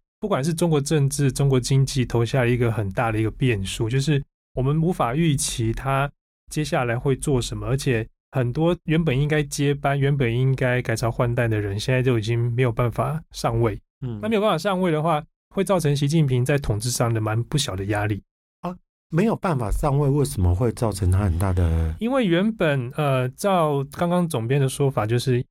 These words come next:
Speaker 1: 每个偶数的大就是应该要改朝换代，
Speaker 2: 是。
Speaker 1: 尤其是二十大啦，或者是十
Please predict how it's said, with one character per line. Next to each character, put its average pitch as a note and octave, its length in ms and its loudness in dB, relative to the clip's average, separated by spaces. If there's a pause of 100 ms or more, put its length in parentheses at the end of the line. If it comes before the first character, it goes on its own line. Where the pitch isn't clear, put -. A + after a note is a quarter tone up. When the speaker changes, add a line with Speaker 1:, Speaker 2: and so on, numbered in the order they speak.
Speaker 1:
每 C#3+ 140 2
个 E3+ 80 2
偶 C3+ 240 2
数 E3+ 180 0
的 C#3 180 2
大 C3 220 -2
就 C3 100 0
是 C3+ 140 0
应 C3 100 4
该 C3 100 2
要 A#2+ 100 2
改 G#2 160 -4
朝 G#2 160 -2
换 A2 200 0
代， A2 100 -2
Speaker 2:
是。 A#2+ 60 2
Speaker 1:
尤 C3 40 6
其 C3 160 2
是 C3 280 2 (300)
二 C#3 140 2
十 B2+ 180 0
大 A2+ 280 -2
啦， A2 140 0
或 B2 140 0
者 A#2+ 120 0
是 B2 220 -2
十 - 240 -2